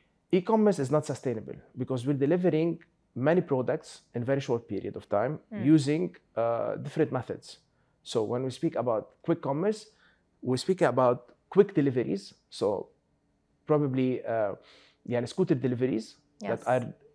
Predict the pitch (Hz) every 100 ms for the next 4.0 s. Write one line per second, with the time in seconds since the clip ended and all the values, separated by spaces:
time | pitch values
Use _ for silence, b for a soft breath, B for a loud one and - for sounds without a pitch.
0 | - 160 185 143 139 170 208 - 143 139
1 | 120 110 104 85 - - 120 175 175 -
2 | 214 185 202 160 170 180 151 139 139 127
3 | - - - - - - 190 127 135 139